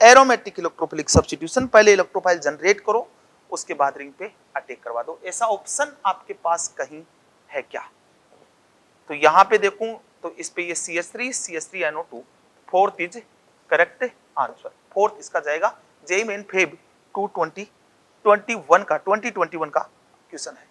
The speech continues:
तो नेक्स्ट क्वेश्चन है हमारे पास, the correct sequence of reagent used in the preparation of four bromo two nitro ethyl benzene। क्या समझे?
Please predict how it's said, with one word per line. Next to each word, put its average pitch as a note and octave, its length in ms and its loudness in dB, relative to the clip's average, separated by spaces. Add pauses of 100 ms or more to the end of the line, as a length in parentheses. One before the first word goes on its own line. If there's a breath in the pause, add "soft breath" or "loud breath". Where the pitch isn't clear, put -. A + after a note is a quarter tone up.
(220)
तो G#3+ 40 -4
नेक्स्ट A3 400 0
क्वेश्चन C#4 300 -6
है A#3 140 -2
हमारे F#3+ 260 0
पास, D3 360 0 (800)
the G3 80 8 (100)
correct B3+ 360 6
sequence A#3+ 680 -6
of G3+ 220 -6
reagent F#3+ 520 -8 (240)
used G#3 360 -8
in F#3+ 160 -12
the F#3+ 100 4 (260)
preparation A#3+ 680 -6 (200)
of G3 160 -2 (440)
four A3+ 380 6 (120)
bromo F3+ 400 -2 (380)
two B3 160 -10 (300)
nitro E3+ 600 -2 (320)
ethyl E3+ 440 -4 (160)
benzene। A2 440 -14 (2750)
क्या E3 80 2
समझे? A#2 280 -8